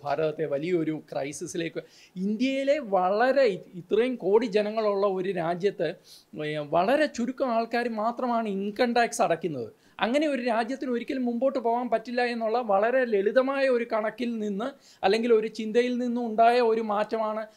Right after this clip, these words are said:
അല്ലെങ്കിൽ ഉണ്ടായ ഒരു പദ്ധതിയാണ് നോട്ട് നിരോധനം എന്ന് കരുതുന്ന ആളാണ് ഞാൻ.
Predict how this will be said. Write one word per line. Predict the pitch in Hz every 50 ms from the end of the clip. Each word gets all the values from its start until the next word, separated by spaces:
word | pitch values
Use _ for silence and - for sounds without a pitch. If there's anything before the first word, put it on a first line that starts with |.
| _ -
അല്ലെങ്കിൽ | - 208 220 226 220
ഉണ്ടായ | 214 208 208 226 233 240 233
ഒരു | 220 214
പദ്ധതിയാണ് | 214 - 202 196 - 208 233 240 233 220 208 208 208 196
നോട്ട് | 190 196 208 - 226 214
നിരോധനം | 220 208 208 208 208 202 214 214 214
എന്ന് | 208 214 208
കരുതുന്ന | 196 170 190 208 214 208 180
ആളാണ് | 165 165 165 151 131 127
ഞാൻ. | 120 107 107